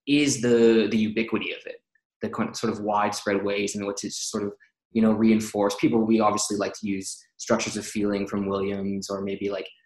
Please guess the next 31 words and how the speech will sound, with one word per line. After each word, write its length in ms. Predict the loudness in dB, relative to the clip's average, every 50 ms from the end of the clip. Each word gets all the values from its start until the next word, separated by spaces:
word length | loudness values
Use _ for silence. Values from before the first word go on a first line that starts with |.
| _ _ -16
affective 340 | -4 -4 -2 -2 -2 -6 -6 -6 -6 -4
atmospheres 640 | -2 -2 -2 -2 -2 -2 -2 -2 0 0 0 -2 -2 -4
is 100 | -10 -8
good 220 | -6 -6 -6 -6
from, 160 | -8 -10 -10
like, 160 | -10 -10 -10
Ben 140 | -10 -10 -10 -10 -10 -10
Anderson. 400 | -10 -10 -10 -10 -12 -12 -14 -16 _ _ _ _ _
But 80 | 4 6
anyway, 260 | 8 8 8 8 8
so 180 | 6 4 2 4
the, 380 | 6 6 8 6 6 2 0 -6 -14 _ _
the 100 | 2 6
ways 260 | 10 12 12 12 12
in 80 | 10 6
which 200 | 6 4 2 0
this 220 | -2 -2 0 0
is 300 | 0 0 0 -4 -8 -10 -6
reinforced 680 | 0 4 6 6 6 6 4 2 0 0 0 -2 -4 -8
is, 100 | -10 -10 _
is, 120 | -8 -8
is 200 | -6 -6 -6 -6
ubiquitous, 600 | -6 -6 -4 -4 -6 -6 -6 -12 -10 -10 -8 -4 -2
and, 100 | -2 0
and 140 | 2 2 2
that 120 | 4 4
is 100 | 2 0
a 40 | 0
source 240 | -4 -6 -6 -8 -8
of 80 | -14 _
paralysis. 680 | -8 -6 -4 -2 -2 -4 -4 -6 -8 -8 -8 -10 -12 -12